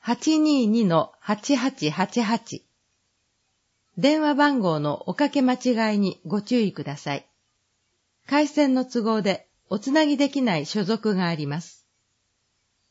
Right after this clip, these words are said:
よくある質問と回答は、長崎市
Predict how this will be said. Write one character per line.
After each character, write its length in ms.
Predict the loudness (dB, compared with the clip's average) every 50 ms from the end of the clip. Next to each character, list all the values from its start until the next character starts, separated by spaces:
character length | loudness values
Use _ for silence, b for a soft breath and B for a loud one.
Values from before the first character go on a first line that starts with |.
| _ _
よ 180 | -2 -2 -2 0
く 160 | 2 2 2
あ 80 | 2 2
る 120 | 0 -4
質 280 | -8 -10 -10 -6 -2 0
問 240 | 0 0 0 0 -2
と 100 | -4 -6
回 320 | -2 -2 -2 -2 -2 -4
答 240 | -4 -4 -2 0 0
は、 240 | 0 0 -2 -4 _ _ _ _ _ _ _ _ _ _ _ _ _ _ _ _ _ _ -4
長 280 | -2 0 0 -2 -2
崎 280 | -2 -2 -2 -2 -4 -8
市 400 | -12 -6 -4 -4 -4 -6 _